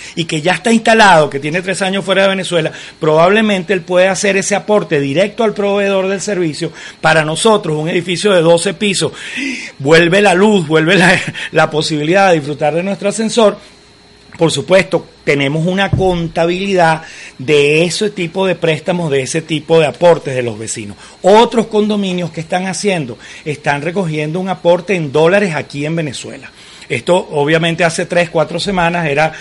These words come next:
muy difícil de ser tratado a través de los medios de comunicación. Hoy en día se ha flexibilizado muchísimo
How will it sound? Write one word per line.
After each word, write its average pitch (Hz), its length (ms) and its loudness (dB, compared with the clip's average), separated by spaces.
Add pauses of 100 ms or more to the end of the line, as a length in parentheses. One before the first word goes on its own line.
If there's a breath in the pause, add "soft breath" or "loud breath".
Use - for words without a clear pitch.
(140 loud breath)
muy 156 240 -2
difícil 175 440 -2
de 170 80 2
ser 143 220 -2
tratado 165 420 0
a 170 80 0
través 147 180 0
de 147 60 -4
los 170 120 -2
medios 156 260 0
de 165 40 -4
comunicación. 175 640 -4
Hoy 151 140 -4
en 170 100 -4
día 160 240 2 (240 loud breath)
se - 140 0
ha 139 80 2
flexibilizado 165 760 0
muchísimo 143 580 -6